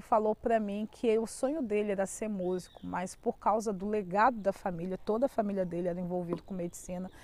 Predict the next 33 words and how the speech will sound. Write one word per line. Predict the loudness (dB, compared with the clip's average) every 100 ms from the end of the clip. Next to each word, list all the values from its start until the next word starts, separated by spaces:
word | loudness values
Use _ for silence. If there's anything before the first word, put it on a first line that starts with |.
| -20 -10
em | -4
diferentes | -2 -2 -4 -4 -4 -4 -4 0
áreas | 0 2 0
ali, | -4 -4 -4 -6
né? | -6 -4 -6 -10 -18 -18 -18 -20 -2 6
Ele | 6 6 2 -2
se | -2 -2
sentiu | 0 0 0
pressionado, | 0 2 2 2 2 2 2 0 -2
né? | -2 0
Não | 0 -2
só | 2 2
a |
Pente | 4 0 -2
se | -4
sentiu | -6 -6 -6
pressionado, | -6 -6 -4 -2 0
a | 0
família | 0 -2 2 2
dele | 2 -2
pressionou | -2 -4 -2 0
ele | 0 0
pra | -2
continuar | -2 -2 -2 0
o |
legado | 0 2 0
da | 0
família | -2 -4 -4 -6
e |
se | -8
tornar | -4 -2 -2 -2
médico | -6 -8 -8
também. | -6 -4 -6 -8